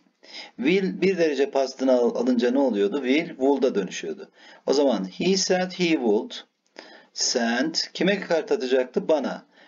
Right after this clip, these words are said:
Yani buradaki you, me olacak. You seni sana, me beni bana. O zaman he would send me,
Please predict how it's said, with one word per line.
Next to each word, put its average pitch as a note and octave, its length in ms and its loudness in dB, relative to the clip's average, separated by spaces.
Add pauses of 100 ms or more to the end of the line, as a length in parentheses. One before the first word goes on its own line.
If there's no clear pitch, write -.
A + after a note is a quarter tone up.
Yani B2+ 320 0
buradaki B2+ 340 0
you, D3 500 2
me C3+ 480 2
olacak. E2 500 -6 (600)
You C#3+ 200 2
seni B2 300 -2
sana, B2 500 0
me D3 340 0
beni C3+ 240 2
bana. D#2+ 340 -2 (520)
O A#2 80 0
zaman A#2 380 0 (400)
he C3+ 240 0
would E3 360 2
send D#3+ 460 0
me, C#3 440 2